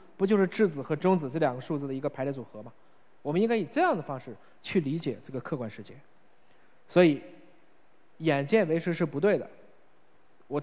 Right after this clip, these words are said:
给大家讲一个我们是怎么看见病毒的。我们以前为什么看不见病毒呢？是因为可见光的衍射极限不够。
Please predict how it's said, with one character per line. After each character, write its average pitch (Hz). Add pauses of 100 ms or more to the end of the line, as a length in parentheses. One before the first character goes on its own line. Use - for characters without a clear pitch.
(160)
给 147
大 151
家 165
讲 127
一 127
个 143
我 131
们 147
是 175
怎 139
么 113
看 151
见 139
病 147
毒 107
的。 139 (1400)
我 175
们 294
以 -
前 220
为 359
什 208
么 175
看 208
不 185
见 185
病 180
毒 143
呢？ 185 (1040)
是 -
因 196
为 143
可 151
见 175
光 165 (440)
的 160
衍 135
射 147
极 147
限 160
不 147
够。 180